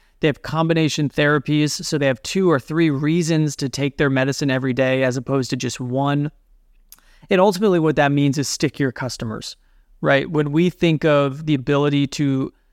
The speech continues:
build a very large company over the next decade, the ability to retain these customers, um, for, for decades is key. And so being able to drive and, and, um,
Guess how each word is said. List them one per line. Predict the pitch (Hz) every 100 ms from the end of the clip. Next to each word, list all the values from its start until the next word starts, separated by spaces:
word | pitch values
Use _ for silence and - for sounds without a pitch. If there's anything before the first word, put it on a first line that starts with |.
| _
build | - 147 139 139
a | 135 131
very | 123 147 147 156 165 160
large | 151 143 139 135 135
company | - 139 131 139 131
over | 131 131
the | 131
next | 127 123 -
decade, | 147 131 139 131 127 131 _ _ _
the | 165
ability | 139 151 160 160 156
to | 151
retain | 143 135 - 151 160 160
these | 147
customers, | - 147 127 147 135 131 127 123 - _ _ -
um, | 135 131 123 127
for, | 160 151 135 -
for | 160
decades | 156 156 147 117 107 -
is | 170 131
key. | - - 147 117 - - _ _ _
And | 151 151
so | - 160 143 139 147 _ _ _ _
being | 196 208
able | 208 180 180
to | 165
drive | 139 147 143 143 143 131
and, | - 147 139
and, | - 143 131 - _ _ _
um, | 147 135 127 127